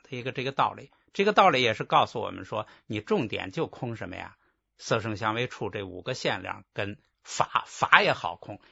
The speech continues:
因为凡夫也承认法是人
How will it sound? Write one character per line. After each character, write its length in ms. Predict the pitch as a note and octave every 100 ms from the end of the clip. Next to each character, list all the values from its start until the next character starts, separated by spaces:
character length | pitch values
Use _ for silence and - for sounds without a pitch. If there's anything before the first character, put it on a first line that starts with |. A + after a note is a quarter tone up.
| _
因 180 | C#3+ D#3+
为 120 | D3+
凡 320 | C#3+ - A2+
夫 260 | D3+ F#3 F#3
也 180 | A#2 F2+
承 180 | - G#2
认 180 | A2+ G2 _ _ _
法 520 | - - - G2+ G2 -
是 220 | - F#3
人 300 | G#2 F#2+ G#2